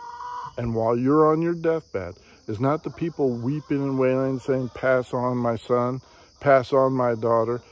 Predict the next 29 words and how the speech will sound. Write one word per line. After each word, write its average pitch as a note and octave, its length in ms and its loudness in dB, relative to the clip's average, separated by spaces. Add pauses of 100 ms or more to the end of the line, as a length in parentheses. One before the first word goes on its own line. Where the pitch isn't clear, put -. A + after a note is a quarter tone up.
(260)
have D3 260 4
a C#3 40 0
good C3+ 220 2
life, B2+ 340 6
I'll B2 120 4
see C#3 280 -2
you C3+ 220 4
when C3 240 0
I A#2 120 -2
see - 260 -4
you." A#2 500 -4 (800)
Those C3 180 -4
aren't F#3 200 -4
the C#3 80 -6
last C3 400 -2
words. B2 260 -2 (800)
It's B2+ 160 -2
not D#3+ 180 4
gonna D#3 160 2
be D#3 160 4
the C#3+ 200 2
priest D#3 320 2 (340)
talking C#3+ 400 4
over B2+ 220 2
you, C3 200 -2
giving C3 260 0
your B2 180 0
last B2+ 360 2
rites, A2+ 600 -6